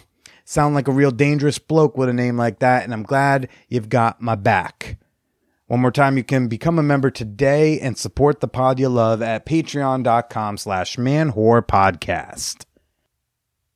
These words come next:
And now for this week's guest, Jamie Kilstein. Uh, Jamie is a, is a very funny stand-up comedian, um,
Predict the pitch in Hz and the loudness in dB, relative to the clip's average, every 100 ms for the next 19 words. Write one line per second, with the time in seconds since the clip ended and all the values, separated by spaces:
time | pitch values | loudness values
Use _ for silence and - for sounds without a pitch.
0 | _ _ 156 202 185 131 120 110 104 - | _ _ 2 2 4 2 2 0 -2 -4
1 | 104 92 - 127 147 147 131 113 - 123 | -6 -6 -6 0 4 4 4 2 2 2
2 | 101 - - 107 107 107 113 110 113 165 | 0 -2 -4 -2 -2 -2 0 0 0 2
3 | 160 143 127 110 110 104 131 120 185 185 | 2 4 2 2 0 0 -4 0 0 2
4 | 135 139 113 - 123 117 107 - 107 117 | 2 2 0 0 0 0 -2 -4 -2 0
5 | 147 175 - - - _ - 104 98 101 | 0 -2 -8 -20 -20 _ -12 -8 -8 -8
6 | 107 110 113 | -8 -10 -10